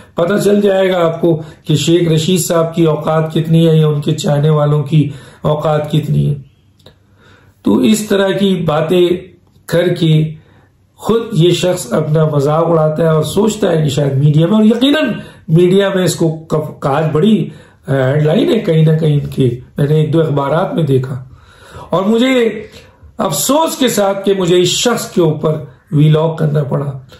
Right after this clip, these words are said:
जिसको पाकिस्तान, आज मैंने कहा पाकिस्तान की सियासत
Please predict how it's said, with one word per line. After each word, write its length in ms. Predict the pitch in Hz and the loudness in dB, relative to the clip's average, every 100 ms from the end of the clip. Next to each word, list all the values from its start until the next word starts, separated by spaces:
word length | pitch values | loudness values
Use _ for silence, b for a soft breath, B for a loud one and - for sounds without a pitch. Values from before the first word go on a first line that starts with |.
| B B B 151 | B B B -4
जिसको 640 | 127 170 185 - 190 185 - - _ _ _ b b b b _ - | 0 0 -2 0 2 2 -2 -10 _ _ _ b b b b _ -4
पाकिस्तान, 420 | 156 160 170 214 | -2 -2 -4 -4
आज 480 | 190 262 330 330 247 | -4 -2 -2 -4 -2
मैंने 260 | 233 220 | 0 0
कहा 200 | 214 180 | 0 -2
पाकिस्तान 760 | 175 175 170 170 165 175 170 170 | -2 -4 -2 -2 -2 -4 -4 -4
की 160 | 185 | -4
सियासत 840 | 160 - - 156 156 185 185 - | -4 -4 -2 -2 -2 -4 -6 -12